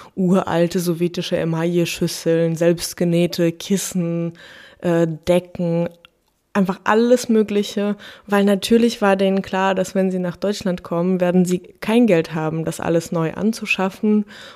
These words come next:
und wissen überhaupt nicht, was sie da erwartet und so. Also das ist, <laughs> das klingt so ein bisschen groß, ne, so Startkapital und so. Und da muss ich natürlich auch an so diese ganzen Einrichtungsgegenstände denken,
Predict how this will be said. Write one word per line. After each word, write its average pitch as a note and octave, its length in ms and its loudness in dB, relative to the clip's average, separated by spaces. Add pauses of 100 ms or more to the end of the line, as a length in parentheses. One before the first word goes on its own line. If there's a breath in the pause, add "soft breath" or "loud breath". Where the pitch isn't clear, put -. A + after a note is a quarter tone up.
und F3 360 -2
wissen F#3+ 200 0
überhaupt F3 460 0
nicht, F#3+ 200 -2
was - 220 -2
sie F3 120 -4
da E3+ 180 -2
erwartet G3 720 -2
und F#3+ 180 -2
so. F#3+ 300 -2 (480 loud breath)
Also E3+ 240 -2
das E3+ 220 -4
ist, G#3 260 0
<laughs> G3+ 160 0
das G3 200 -2
klingt G3+ 300 2
so F3+ 100 -6
ein F3+ 100 -2
bisschen F3 400 -2
groß, D#3 640 -2
ne, E3+ 160 -2
so F3+ 120 -4
Startkapital E3 1120 -6
und F3+ 180 -10
so. F#3 280 -6 (460 loud breath)
Und F3 140 -4
da F3+ 140 4
muss A#3 200 2
ich A#3 140 -2
natürlich G#3 480 -2
auch F#3+ 160 -2
an F#3+ 120 -2
so F#3 100 0
diese F#3 220 -2
ganzen F#3+ 340 0
Einrichtungsgegenstände G3+ 1160 -4
denken, F#3+ 440 0